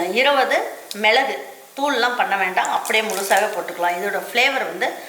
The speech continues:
சூப்பரா இருக்கும். அதுக்கப்புறம் பாத்தீங்கன்னா, நான் இதுல ஒரு நாலு பச்சை மிளகாயை எடுத்திருக்கேன். விதையெல்லாம் எடுத்துருங்க. எடுத்துட்டு இந்த மாதிரி நீல வாக்குல கட் பண்ணி வச்சுக்கலாம். எதுக்காக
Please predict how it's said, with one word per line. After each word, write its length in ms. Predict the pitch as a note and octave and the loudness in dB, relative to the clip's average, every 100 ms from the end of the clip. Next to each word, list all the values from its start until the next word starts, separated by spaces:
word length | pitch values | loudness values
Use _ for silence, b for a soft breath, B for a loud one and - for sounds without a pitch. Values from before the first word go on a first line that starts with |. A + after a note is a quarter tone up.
| B B - | B B -6
சூப்பரா 340 | B3 - F#3 F3 | -6 0 2 2
இருக்கும். 260 | - - - - - - - - - - - B B B B B A3+ | 0 -8 -14 -18 -20 -20 -20 -20 -20 -20 -20 B B B B B 0
அதுக்கப்புறம் 480 | C4 B3+ B3+ F4 D#4+ | 2 2 2 2 2
பாத்தீங்கன்னா, 360 | A#3 G#3 G3+ C4 A#4+ - - - | 0 -2 -2 -2 -2 -4 -6 -2
நான் 120 | A#3 A3+ | 0 2
இதுல 180 | A3+ G#3 | 0 0
ஒரு 80 | G3+ G#3+ | 0 2
நாலு 300 | A3+ D#4 E4+ E4+ | 4 4 2 0
பச்சை 200 | D#4+ - C4 | -4 -4 0
மிளகாயை 340 | C#4 A3 G#3 A3+ | 2 4 2 2
எடுத்திருக்கேன். 480 | F3 A3 - G#3 D4+ A3+ | -2 -6 -2 -2 -2 0
விதையெல்லாம் 520 | A3 A#3+ D4 G#3+ B3 G3 | 0 2 2 2 2 0
எடுத்துருங்க. 400 | F#3+ - E3+ D#3 - B B B A3+ | -4 -6 -6 -8 -10 B B B 0
எடுத்துட்டு 360 | C#4 - - B3 E4 | 0 0 -4 -4 -2
இந்த 100 | G#3+ | 0
மாதிரி 140 | A3 A3 A#3 | 0 0 0
நீல 140 | C#4 G#3+ | 2 2
வாக்குல 260 | F#3+ A#3+ B3 | 2 0 -2
கட் 140 | F#3 A3+ | -2 -2
பண்ணி 120 | G3+ F3 | -2 -4
வச்சுக்கலாம். 420 | - - E3 - | -6 -4 -4 0
எதுக்காக 480 | A3+ G3 B3 A3 A3+ | 0 2 2 4 2